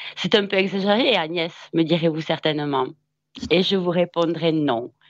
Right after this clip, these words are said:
ça ne l'est pas. Tout dépend comment on la voit. Certains de l'extérieur la considèrent comme une femme d'affaires redoutable ou comme une voyante exceptionnelle, et d'autres de l'intérieur comme une amie sincère ou une maman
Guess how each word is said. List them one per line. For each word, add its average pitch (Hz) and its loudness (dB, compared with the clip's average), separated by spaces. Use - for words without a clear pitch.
ça 175 0
ne 165 -4
l'est 156 -8
pas. 113 -10
Tout 226 0
dépend 175 4
comment 165 -2
on 147 -4
la 131 -4
voit. - -4
Certains 175 2
de 165 2
l'extérieur 165 0
la 139 -6
considèrent 156 0
comme 151 -4
une 156 0
femme 156 -2
d'affaires 147 -2
redoutable 156 -2
ou - 4
comme 175 0
une 175 -4
voyante 160 0
exceptionnelle, 170 2
et 175 6
d'autres 175 2
de 165 -2
l'intérieur 160 0
comme 175 2
une 170 0
amie 160 0
sincère 160 2
ou 147 -6
une 143 -4
maman 147 2